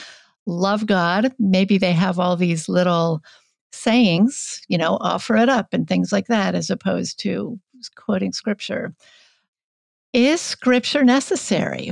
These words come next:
Why do we need to read the Bible?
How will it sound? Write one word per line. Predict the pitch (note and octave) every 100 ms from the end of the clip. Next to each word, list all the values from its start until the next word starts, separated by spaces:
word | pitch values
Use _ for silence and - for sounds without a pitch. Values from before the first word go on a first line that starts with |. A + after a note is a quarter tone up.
| G3
Why | C#4 G#3 G3+ A3 B3+ C#4
do | C#4+
we | C#4 C4
need | A3+ G3
to | F#3+ A#3
read | - -
the | B3+
Bible? | G#3+ B3 B3+ G3 - -